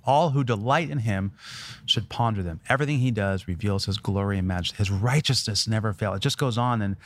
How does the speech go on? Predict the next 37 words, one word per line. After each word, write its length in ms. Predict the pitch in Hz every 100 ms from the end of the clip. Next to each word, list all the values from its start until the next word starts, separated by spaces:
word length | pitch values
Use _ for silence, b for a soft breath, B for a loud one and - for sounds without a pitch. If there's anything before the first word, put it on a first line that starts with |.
| B B B B B
and 280 | 120 110 -
how 180 | - 117
fear 320 | 107 - 147 170
of 60 |
the 80 | 147
Lord 460 | 127 127 135 151 131
is 140 | 113
the 100 | 101
true 260 | - 131 131
foundation 540 | 127 110 101 98 -
of 100 | 87
wisdom. 600 | 87 92 104 104 95 80 - _ 104
"All 280 | 107 120
who 120 | 117 117
obey 260 | 104 107
his 140 | 104 -
commandments 440 | 110 104 101 -
will 100 | 92
grow 280 | 87 104 107
in 120 | 101
wisdom. 400 | 95 87 92 85
Praise 280 | - 104 95
him 100 | 92
forever." 480 | - 92 87 82 76 B B B B B B B B B B B B - -
I 80 |
just 100 | 110
think 140 | 131 113
it's 260 | - - - - -
the, 120 | 123
the, 380 | 113 104 104 104 113
the 120 | 117
irony 300 | 123 131 127
doesn't 280 | 113 104 107
fall, 580 | - 110 104 101 101 -
or 140 | 107 92
it's, 160 | -
it's, 280 | 98 -